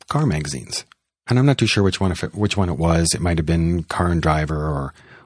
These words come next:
what have you, but this magazine had a full article written up about the new, well, I guess at the time, the new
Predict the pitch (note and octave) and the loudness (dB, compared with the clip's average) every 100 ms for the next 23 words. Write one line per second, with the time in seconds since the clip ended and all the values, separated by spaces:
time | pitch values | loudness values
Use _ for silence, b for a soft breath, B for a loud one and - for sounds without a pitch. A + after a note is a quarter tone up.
0 | - F2+ F2 D#2+ D#2+ D#2+ D#2 - B B | -2 2 2 4 2 2 -2 -4 B B
1 | B B B _ - A2 B2+ - G2+ G2 | B B B _ -2 0 2 2 4 4
2 | F2+ D#2+ F2+ F2 F2+ D#2+ E2+ E2 D#2 D2 | 2 2 2 2 0 0 0 2 0 -4
3 | - E2 D2+ - - G#2 G2 F#2+ F2+ - | -6 -4 -4 -4 0 2 4 2 -2 -8
4 | _ _ _ - G2 F#2 F2 C#2+ C#2+ E2 | _ _ _ -2 2 2 0 -2 0 0
5 | D#2+ D2+ D#2 D2+ D2 - D2+ E2 F2 F2 | 0 0 0 0 -2 -2 0 4 4 4
6 | F#2 F2+ _ _ _ - - - D#2 - | 2 -4 _ _ _ -20 -6 -2 0 0
7 | - - A2 G2+ C#2 F#2 D#2 D#2+ | -2 0 2 2 0 0 0 2